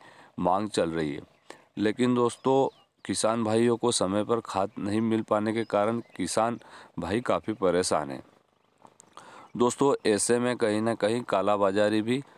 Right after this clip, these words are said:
बहुत ज़्यादा हो रही है। दोस्तों, जो दो सौ सत्तर रुपये की बोरी मिलती है यूरिया खाद की, वह कहीं ना कहीं अब चार सौ से पाँच सौ रुपये पर बैग के हिसाब से कालाबाजारी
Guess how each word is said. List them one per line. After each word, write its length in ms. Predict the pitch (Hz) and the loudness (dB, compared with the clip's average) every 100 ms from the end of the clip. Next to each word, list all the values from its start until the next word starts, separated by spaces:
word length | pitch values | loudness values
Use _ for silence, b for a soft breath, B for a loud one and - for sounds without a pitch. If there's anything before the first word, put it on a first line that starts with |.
| b b _ - | b b _ -2
बहुत 260 | 95 120 | 0 2
ज़्यादा 260 | 110 92 110 | 2 2 2
हो 280 | 127 - 87 | 0 2 2
रही 260 | 76 69 | 2 -2
है। 140 | 73 - _ B B B - | -8 -14 _ B B B -2
दोस्तों, 340 | 113 - 139 | 0 2 0
जो 480 | 127 107 120 135 139 147 | 0 0 4 4 2 0
दो 220 | 101 104 | 2 2
सौ 200 | - 131 | 2 -2
सत्तर 360 | - - 117 | -2 -2 0
रुपये 320 | 120 120 120 117 | 2 0 -2 -2
की 140 | 127 | -2
बोरी 480 | 107 98 98 120 131 B B B B B - | 0 0 2 0 -2 B B B B B -6
मिलती 480 | 98 98 98 120 | -2 0 2 2
है 120 | 127 127 | 4 4
यूरिया 400 | 98 95 110 113 | 4 4 4 0
खाद 300 | - 95 - | 0 -2 0
की, 140 | 120 | 0
वह 220 | 117 110 | 2 2
कहीं 260 | - 95 101 | 2 0 0
ना 140 | 113 | -2
कहीं 320 | 104 104 120 | 0 0 -2
अब 420 | - 104 101 113 110 B B B _ _ - | -2 0 2 0 -2 B B B _ _ -2
चार 220 | 98 101 | 2 2
सौ 160 | - 113 | 0 0
से 160 | 127 | 0
पाँच 320 | 113 98 98 | 0 0 0
सौ 140 | 98 113 | -2 -2
रुपये 460 | 107 107 117 120 - b b _ _ - | -2 0 0 0 -2 b b _ _ -2
पर 160 | 113 113 | 0 2
बैग 220 | 107 107 | 0 0
के 80 | - | 0
हिसाब 360 | 107 90 107 101 | 0 2 0 0
से 160 | - | -2
कालाबाजारी 840 | - 98 92 92 95 95 101 107 | 0 0 2 2 2 2 2 2